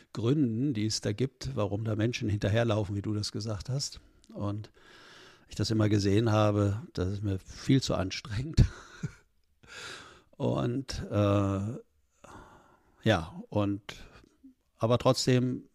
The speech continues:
bleibt es ja ein wichtiges Thema. Wenn du es hast, bist du vielleicht nicht ganz so zufrieden. Hast du das andere nicht, sehnst du dich vielleicht danach, dass es ein bisschen mehr sind als vielleicht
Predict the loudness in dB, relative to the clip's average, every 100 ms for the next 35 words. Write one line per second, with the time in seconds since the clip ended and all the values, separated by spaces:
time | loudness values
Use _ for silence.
0 | -14 0 2 4 0 0 2 0 0 -2
1 | -4 -4 -2 0 2 0 0 -2 -2 0
2 | 2 0 -4 -10 -20 -20 -18 -8 -6 -6
3 | -4 -2 -2 -4 -4 -2 2 2 4 2
4 | 6 6 4 -2 -14 _ _ _ -20 -20
5 | -18 -14 -2 0 2 0 2 0 0 0
6 | 0 -2 -4 -12 -14 -8 0 2 2 -2
7 | -4 -4 -4 -4 -4 -2 -2 -4 -6 -6
8 | -6 -2 -2 0 0 0 0 0 -4 -4
9 | -8 -6 -6 -4 -4 -4 -6 -10